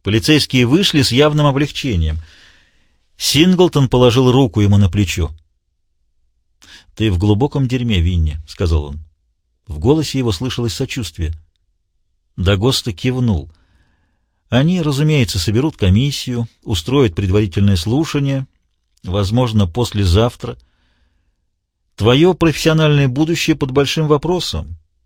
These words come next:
Но это ещё не самое страшное. Похоже, тебе предъявят четыре обвинения. Похищение двух человек, опасная автомобильная езда,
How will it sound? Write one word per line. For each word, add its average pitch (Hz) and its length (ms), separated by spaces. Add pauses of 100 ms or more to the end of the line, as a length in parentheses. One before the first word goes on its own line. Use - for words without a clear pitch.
(580)
Но 101 300
это 110 320
ещё 123 240
не 156 100
самое 123 360
страшное. 82 580 (1000)
Похоже, 170 400
тебе 151 300
предъявят 147 480
четыре 175 500
обвинения. 87 640 (520)
Похищение 127 640
двух 120 260
человек, 127 720 (640)
опасная 117 640
автомобильная 110 800
езда, 92 500